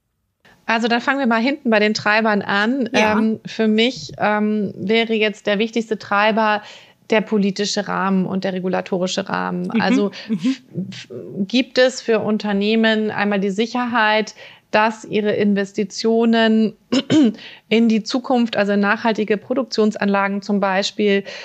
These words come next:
Speaker 1: ähm, dass die, ähm, unterstützt werden und dass es dann zum Beispiel auch den grünen Strom gibt, den sie dann brauchen,
Speaker 2: Mhm.
Speaker 1: ähm, wenn, wenn dann der Elektrolyseur gebaut ist, zum Beispiel für die Produktion von Wasserstoff. Also das
Speaker 2: Mhm.
Speaker 1: wäre für mich, ähm,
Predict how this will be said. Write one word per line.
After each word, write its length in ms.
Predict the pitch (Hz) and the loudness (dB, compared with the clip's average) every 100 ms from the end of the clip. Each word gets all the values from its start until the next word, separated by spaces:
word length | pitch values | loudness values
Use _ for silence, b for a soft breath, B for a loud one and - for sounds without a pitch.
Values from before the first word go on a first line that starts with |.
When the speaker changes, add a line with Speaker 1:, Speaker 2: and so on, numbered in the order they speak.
| B - | B -2
Speaker 1:
ähm, 400 | 202 196 196 190 | 0 2 2 2
dass 320 | 208 220 - | 0 0 -4
die, 260 | 220 208 | 0 2
ähm, 300 | 196 190 190 | 0 0 0
unterstützt 720 | - 214 226 - 294 - - | 0 -2 -2 -2 -4 -4 -2
werden 420 | 214 226 233 220 220 | 2 4 4 2 0
und 220 | 202 196 | -2 -2
dass 160 | 220 | -2
es 120 | 226 - | -4 -2
dann 200 | 214 208 | -2 -2
zum 140 | 202 | -2
Beispiel 400 | 196 214 - 220 | 2 0 0 -2
auch 300 | - 196 208 | 0 0 0
den 180 | 196 202 | 0 -2
grünen 300 | 190 202 202 | 0 0 0
Strom 380 | 196 - 202 202 | -2 -2 0 2
gibt, 260 | 196 190 - | 0 -2 -2
den 180 | 196 | -2
sie 100 | 190 | 0
dann 200 | 190 185 | -2 -2
brauchen, 600 | 180 - 175 185 202 190 190 | -2 -2 -2 0 0 0 0
Speaker 2:
Mhm. 320 | 214 202 240 | 0 0 0
Speaker 1:
ähm, 340 | 196 190 185 190 | 0 0 0 -2
wenn, 520 | 190 185 185 180 - | -2 -2 -2 -4 -4
wenn 220 | 190 190 | -2 0
dann 120 | 185 | 0
der 140 | 185 185 | 0 2
Elektrolyseur 640 | 190 185 - 185 180 180 | 0 0 -2 -2 0 -2
gebaut 400 | 175 175 85 82 | -2 -2 -2 -2
ist, 160 | - - | -8 -6
zum 120 | 92 | -6
Beispiel 360 | - - 92 175 | -6 -6 -6 -6
für 140 | - | -4
die 100 | 180 | -6
Produktion 460 | 185 175 - 180 180 | -4 -8 -6 -8 -6
von 160 | 180 | -6
Wasserstoff. 600 | 170 170 165 - - - | -6 -6 -8 -6 -8 -6
Also 200 | - 190 | -4 -2
das 300 | 196 214 220 | 0 0 -2
Speaker 2:
Mhm. 320 | 214 175 254 277 _ | -4 -2 -2 -2 _
Speaker 1:
wäre 280 | 202 220 233 | 2 4 2
für 160 | 233 208 | 2 2
mich, 320 | 226 233 - | 2 0 -2
ähm, 320 | 208 208 208 | 0 2 0